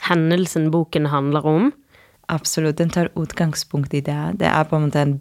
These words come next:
Speaker 2: bakgrunnsteppe som er der hele tiden, men hun bruker den også som en, eh, unnskyldning til å grave i noe som større temaer, som for eksempel byhistorie eller bibliotekhistorie, eller bibliotekets funksjon,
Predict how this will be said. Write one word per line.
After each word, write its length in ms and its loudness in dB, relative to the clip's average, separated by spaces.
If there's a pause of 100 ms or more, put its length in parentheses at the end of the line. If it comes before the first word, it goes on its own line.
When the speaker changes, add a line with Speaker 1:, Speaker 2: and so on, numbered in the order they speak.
Speaker 2:
bakgrunnsteppe 1200 -2
som 180 -6
er 160 -2
der 80 -2
hele 220 0
tiden, 480 -2 (360)
men 140 2
hun 200 4
bruker 520 0
den 240 2
også 320 -2
som 220 -2
en, 240 0 (640)
eh, 280 0
unnskyldning 840 0
til 240 -2
å 220 0 (120)
grave 680 0
i 100 -4
noe 200 -2
som 240 -6
større 720 -2
temaer, 460 -4
som 140 -6
for 80 -2
eksempel 320 -2
byhistorie 640 -6
eller 160 -4
bibliotekhistorie, 880 -6
eller 160 -2
bibliotekets 640 -2
funksjon, 640 -2